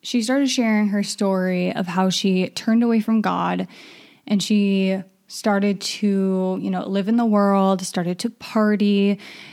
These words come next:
started to do witchcraft and to do some pagan stuff. And the reason for this is she went through a lot of stuff. So she was just angry, she was upset, she was mad at God, and she was like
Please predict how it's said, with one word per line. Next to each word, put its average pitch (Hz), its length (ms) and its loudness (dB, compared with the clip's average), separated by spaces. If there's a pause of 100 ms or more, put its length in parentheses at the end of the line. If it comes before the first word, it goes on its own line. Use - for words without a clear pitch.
started 185 540 -2
to 196 260 0
do 180 220 0
witchcraft 202 960 0
and 185 280 -4
to 185 840 -4 (140)
do 190 180 -4
some - 480 -6 (600)
pagan 214 420 2
stuff. 196 720 -2 (720)
And 190 680 0 (600)
the 226 140 2
reason 240 260 4
for 220 120 2
this 202 160 0
is 185 100 -2
she 208 160 0
went 185 220 -2
through - 160 -4
a - 20 -4
lot - 160 -2
of 202 80 -4
stuff. - 380 -4
So 190 180 -6
she 175 320 -6
was 170 320 -10
just - 240 -12
angry, 208 520 0
she 185 120 -6
was 185 100 -6
upset, 196 460 -4
she 185 60 -10
was 180 120 -8
mad 185 200 -2
at 185 100 -8
God, 180 220 -4
and 180 100 -8
she - 100 -10
was 190 160 -8
like - 200 -6